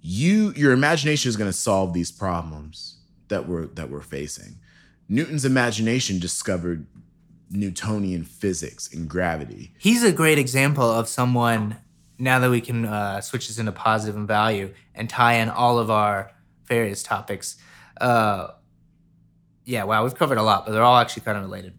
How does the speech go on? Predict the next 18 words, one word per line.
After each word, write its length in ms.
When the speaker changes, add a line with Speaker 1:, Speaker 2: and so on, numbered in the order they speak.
Speaker 2:
Uh, 120
is, 380
I 100
think, 200
for 120
humans, 520
uh, 260
what 260
you 60
had 80
mentioned 280
before, 240
you 80
know, 100
what 120
separates 460
us 240
from 420